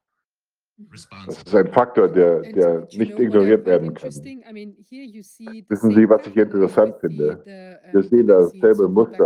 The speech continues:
Speaker 1: vaccination.
Speaker 2: wie bei
Speaker 1: You have
Speaker 2: den
Speaker 1: a
Speaker 2: angeblichen
Speaker 1: basically a very
Speaker 2: Impfungen.
Speaker 1: dangerous product in the
Speaker 2: Wir
Speaker 1: market.
Speaker 2: haben ein
Speaker 1: And
Speaker 2: sehr
Speaker 1: instead of,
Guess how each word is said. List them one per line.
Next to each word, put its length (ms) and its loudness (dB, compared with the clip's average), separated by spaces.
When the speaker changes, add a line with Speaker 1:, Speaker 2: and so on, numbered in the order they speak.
Speaker 1:
vaccination. 440 -20
Speaker 2:
wie 120 -6
bei 160 0
Speaker 1:
You 60 0
have 80 -2
Speaker 2:
den 300 -10
Speaker 1:
a 40 -10
Speaker 2:
angeblichen 460 0
Speaker 1:
basically 140 -14
a 60 -20
very 120 -4
Speaker 2:
Impfungen. 420 -2
Speaker 1:
dangerous 300 -20
product 400 -20
in 120 -20
the 60 -20
Speaker 2:
Wir 40 -20
Speaker 1:
market. 300 -8
Speaker 2:
haben 220 2
ein 260 -8
Speaker 1:
And 140 -18
Speaker 2:
sehr 100 -20
Speaker 1:
instead 240 0
of, 40 -8